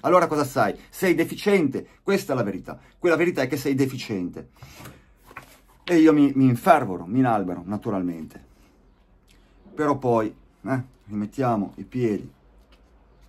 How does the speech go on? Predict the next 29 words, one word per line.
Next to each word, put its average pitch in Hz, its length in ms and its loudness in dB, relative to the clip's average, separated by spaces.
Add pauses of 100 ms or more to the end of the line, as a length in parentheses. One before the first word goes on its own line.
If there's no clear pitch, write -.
(680)
per - 180 -12
terra, 117 540 -4 (100)
eh, - 600 -8 (1700)
e 147 300 -2
cerchiamo 135 600 0
di 120 300 -2 (500)
bilanciarci, 123 840 -4
di 113 100 -4
equilibrarci, 98 800 -6
di 98 100 -12
capire 120 540 -4
che - 180 -10
evidentemente 90 840 -6
le 78 100 -12
cose 98 300 -6
non 90 160 -8
stanno 117 380 -6
come 92 160 -8
ci 90 120 -14
hanno 87 100 -12
raccontato, 85 520 -12
evidentemente 95 540 -8
le 85 60 -12
cose 101 220 -8
stanno 92 220 -10
in 87 80 -6
maniera 95 360 -4
molto 110 340 -2
diversa, 95 600 -8